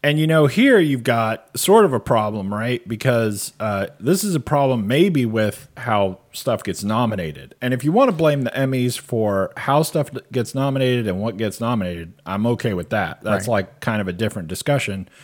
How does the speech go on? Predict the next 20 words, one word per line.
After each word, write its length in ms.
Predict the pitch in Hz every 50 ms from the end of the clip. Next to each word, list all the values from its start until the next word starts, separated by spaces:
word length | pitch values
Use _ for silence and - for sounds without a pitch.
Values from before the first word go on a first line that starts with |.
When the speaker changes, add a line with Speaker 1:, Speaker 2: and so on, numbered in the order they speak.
| - - - - - - - - _ _ _ _ _ _
Speaker 1:
Because 440 | - 160 156 143 170 170 165 165 147
he's 300 | 131 147 208 240 220 190 - -
up 220 | 170 214 247 - -
against 440 | 226 180 156 143 131 110 - - -
two 140 | - 139 123
people 360 | 107 - 120 110 - 104 95
of 120 | 90 82
color 420 | - - 98 90 90 87 87 90 - _ _ _ _ _ _ _ _
for 140 | _ - 143
Saturday 340 | - - 135 127 117 110 104
Night 200 | 101 92 90 69
Live 520 | 92 135 165 143 98 85 82 82 85 85 -
Speaker 2:
Mm-hmm. 260 | - - 95 113 123 139 - _ _ _ _
Speaker 1:
and 240 | 151 151 156 151 135
three 440 | - - - 208 220 254 247 247 -
other 300 | - 165 175 170 180 170
people 600 | 160 - - 175 160 - 165 156 160 156 156 - -
on 240 | 139 147 139 139 135
Ted 240 | - 147 135 120 120
Lasso. 480 | 123 123 127 127 - - - - -